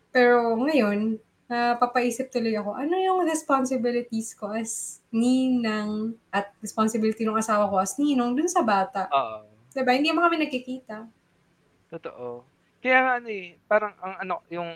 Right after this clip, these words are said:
Speaker 2: ang ano ko sa mga ano, pag kukuha ka ng ninong, ninang, dapat yung malapit lang lagi, yung tipong nakikita nung bata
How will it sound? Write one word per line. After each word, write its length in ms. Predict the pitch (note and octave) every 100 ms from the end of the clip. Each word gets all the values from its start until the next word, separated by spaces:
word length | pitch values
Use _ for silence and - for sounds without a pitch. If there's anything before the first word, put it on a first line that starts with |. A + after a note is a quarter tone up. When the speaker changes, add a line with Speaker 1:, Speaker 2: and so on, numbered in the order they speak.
| -
Speaker 2:
ang 300 | E3 D#3+ D#3
ano 160 | D#3+ D3
ko 80 |
sa 120 | D3 D#3
mga 180 | D3 C3 A#2+
ano, 80 | A2 A2
pag 120 | C#3 C#3 _
kukuha 320 | C#3+ D#3 D#3 C#3+
ka 60 | D3
ng 140 | C#3 C3+
ninong, 380 | B2 A#2 A2+ A2 A2+
ninang, 380 | A#2+ A2+ G#2 A#2+
dapat 460 | E3 F#3+ - B2 - _ _ _ _ _ _ -
yung 400 | G#3 G#3+ G#3+ G3+
malapit 480 | G3 A3 F#3+ - F#3
lang 160 | D#3 E3
lagi, 320 | C#3+ A#2+ B2+
yung 160 | F#3 A3
tipong 240 | - A3
nakikita 400 | G3+ F3+ E3 D#3+
nung 160 | D#3+ C#3
bata 400 | G2+ - B2